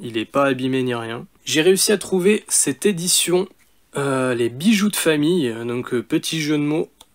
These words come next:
euh, du Saints Row quatre, avec une jaquette dorée.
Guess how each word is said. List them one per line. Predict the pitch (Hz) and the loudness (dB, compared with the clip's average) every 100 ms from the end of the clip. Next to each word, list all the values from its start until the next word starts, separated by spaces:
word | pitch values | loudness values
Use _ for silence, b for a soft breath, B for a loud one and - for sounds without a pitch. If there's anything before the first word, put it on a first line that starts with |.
| - | -10
euh, | 135 131 123 123 | -6 -4 -2 -2
du | 120 110 | -4 -8
Saints | 107 - 196 185 | -2 0 0 0
Row | - 151 | -2 0
quatre, | 143 147 - - _ - B B B | 0 -2 -4 -16 _ -20 B B B
avec | 113 110 120 - | -6 -2 -4 -2
une | 110 | -4
jaquette | 104 135 139 165 143 | -2 -2 0 0 0
dorée. | 131 139 135 147 | 2 2 4 0